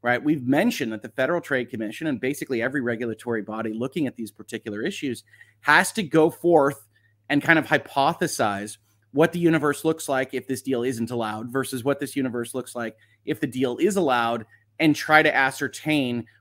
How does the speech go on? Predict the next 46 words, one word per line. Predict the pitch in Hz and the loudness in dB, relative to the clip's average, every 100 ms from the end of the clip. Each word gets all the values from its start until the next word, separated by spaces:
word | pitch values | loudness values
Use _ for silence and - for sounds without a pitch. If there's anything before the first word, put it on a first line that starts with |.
| - | -2
whether | 135 | 0
there | 139 135 | 2 2
will | |
be | 123 123 | 2 -2
harms | 110 - 190 208 226 220 | -4 2 4 4 4 0
to | - 196 | -2 -4
competition, | 170 170 160 165 147 110 101 | 0 0 -2 -6 -6 -8 -10
which | 120 | -10
itself | - - 190 160 - _ _ _ _ | -8 0 2 2 -4 _ _ _ _
is | - 139 | -8 -8
a | |
kind | - 151 | -2 0
of | 131 | 0
ephemeral | 135 - 131 139 127 123 | -2 -2 0 0 0 -4
concept, | - 131 123 - 95 - - _ _ _ | -4 -2 -2 -4 -12 -16 -20 _ _ _
right? | 104 120 - _ _ _ _ | -2 -2 -2 _ _ _ _
Well, | 180 165 | 2 4
it | 160 | 4
gets | 202 165 | 0 2
worse | 202 214 | 0 0
for | - 170 | -2 -4
a | |
private | 135 151 143 135 | -4 2 2 2
enforcer, | 120 117 190 220 220 110 69 - | -2 -2 0 0 0 -10 -14 -10
like | 131 117 - _ | -4 -4 -6 _
individual | 185 160 147 139 131 | 0 2 2 0 -4
PlayStation | - 170 202 143 120 120 104 | -2 -4 -2 -4 -6 -8 -10
players, | 107 107 107 | -12 -14 -12
because | 123 127 117 | -6 -6 -2
they're | 170 | 0
gonna | 185 | 0
actually | 139 - 135 | -2 -4 -6
have | 127 | -6
to | 113 | -6
go | 113 | -6
and | 107 | -6
show | 107 104 | -6 -10
direct | 101 110 110 - | -10 -10 -12 -4
damages, | 160 147 107 | 0 0 -2
which | 131 - | -8 -6
we'll | 147 | -6
see | - 185 | -2 0
the | 151 | 0
F | 143 | 0
T | 131 | -4
C | 117 143 123 | -6 -4 -6